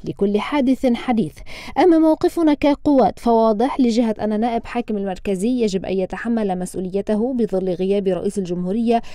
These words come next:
وحكومة تصريف أعمال، وبالتالي المسألة واضحة أن الدستور بهذه المرحلة يستدعي هذا الأمر. وأضافت مصادر القوات أن الأولوية في المرحلة الحالية هي الانتخاب رئيس للجمهورية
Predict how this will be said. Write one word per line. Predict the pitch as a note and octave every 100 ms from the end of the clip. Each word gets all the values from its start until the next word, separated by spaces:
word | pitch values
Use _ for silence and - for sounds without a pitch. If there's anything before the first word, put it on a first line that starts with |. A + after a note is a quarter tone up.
| - G#3
وحكومة | G#3+ A#3 - D#4 C4+
تصريف | G#3+ G#3+ A3+ G#3+
أعمال، | - A3 A3 - -
وبالتالي | F3+ F#3+ - G3+ G3 A#3 G#3+
المسألة | G3 G3 - F#3+
واضحة | F3 F3+ F#3+ G#3 A3+
أن | C4+ C4 G3+
الدستور | E3 E3+ - A3+ G3
بهذه | F#3 G3 G3 G3
المرحلة | G3+ A3+ - A3+
يستدعي | A3 F3+ - G#3 G#3+ A3+
هذا | A#3 A3+ A#3
الأمر. | - E3 - - - - -
وأضافت | A3+ B3+ B3+ D4+ D#4+ C4+
مصادر | C4+ C#4 B3+
القوات | B3+ B3 B3+ G#3 D#3+ -
أن | A3
الأولوية | G#3+ - G#3 G3 A3+ A3
في | G#3
المرحلة | F#3+ G3+ G#3 G#3+ G3
الحالية | F#3+ F#3 G#3+ G#3+ G#3
هي | G#3+ G3
الانتخاب | F3+ F#3 G3+ - G#3+
رئيس | F#3 F3+ A3 G#3
للجمهورية | F#3+ E3+ F3+ F#3 A3+ A#3 A#3